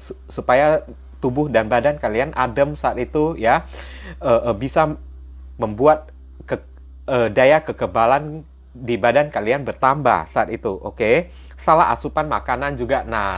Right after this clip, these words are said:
saat itu, ya, pola makanan yang tidak teratur juga, ya. Kalau misalnya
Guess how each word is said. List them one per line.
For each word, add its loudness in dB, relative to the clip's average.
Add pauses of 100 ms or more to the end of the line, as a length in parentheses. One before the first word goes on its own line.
saat -4
itu, -2
ya, 2 (320)
pola 6
makanan -2
yang -8
tidak -4
teratur -4
juga, 2
ya. 0
Kalau 0
misalnya -4